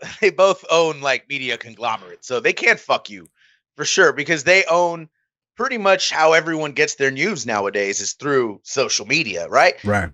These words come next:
Speaker 1: But, you know, Elon's got that brain chip, dude. He's got that, like, brain chip that they've been testing now in people where it makes you, like,
Speaker 2: <laughs>
Speaker 1: crazy.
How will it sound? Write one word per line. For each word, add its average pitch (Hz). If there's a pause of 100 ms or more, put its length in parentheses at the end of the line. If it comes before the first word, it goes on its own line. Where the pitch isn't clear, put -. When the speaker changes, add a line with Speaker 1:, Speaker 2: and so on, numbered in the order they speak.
(100)
Speaker 1:
But, 180
you 240
know, 247
Elon's 220
got 151
that 127
brain 156
chip, 107
dude. 98
He's 143
got 185
that, 151
like, 123
brain 160
chip 170
that 135 (120)
they've 135
been 135
testing 165
now 160
in 151
people 170
where 143
it -
makes 156
you, 170
like, 151
Speaker 2:
<laughs> 127
Speaker 1:
crazy. 180